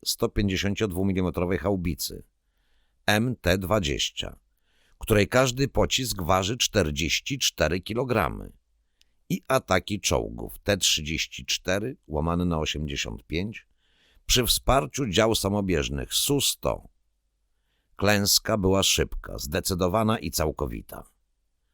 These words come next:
W tym samym czasie doszło do innego zdarzenia. Dwudziestego kwietnia tysiąc dziewięćset sześćdziesiątego pierwszego roku odbyła się pierwsza poważna rozmowa pułkownika Pieńkowskiego z przedstawicielami brytyjskiego wywiadu w Londynie.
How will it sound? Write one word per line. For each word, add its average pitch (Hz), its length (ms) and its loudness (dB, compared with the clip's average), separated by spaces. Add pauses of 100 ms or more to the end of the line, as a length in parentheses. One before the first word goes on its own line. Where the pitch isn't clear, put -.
(480)
W - 100 -8
tym 135 260 2
samym 113 340 2
czasie 87 320 2
doszło 90 320 -2
do 98 100 2
innego 113 500 0
zdarzenia. 52 540 -8 (960)
Dwudziestego 95 560 0
kwietnia 87 460 -4
tysiąc 85 320 0
dziewięćset 87 520 0
sześćdziesiątego 85 640 0
pierwszego 92 460 -4
roku 71 400 -8 (500)
odbyła 85 500 4
się 71 260 -4
pierwsza 95 460 0
poważna 87 480 0
rozmowa 82 420 -2
pułkownika 78 640 -4
Pieńkowskiego 71 880 -6 (400)
z - 80 -18
przedstawicielami 95 840 0
brytyjskiego 85 600 -2
wywiadu 71 340 -2
w 67 40 -6
Londynie. 67 480 -6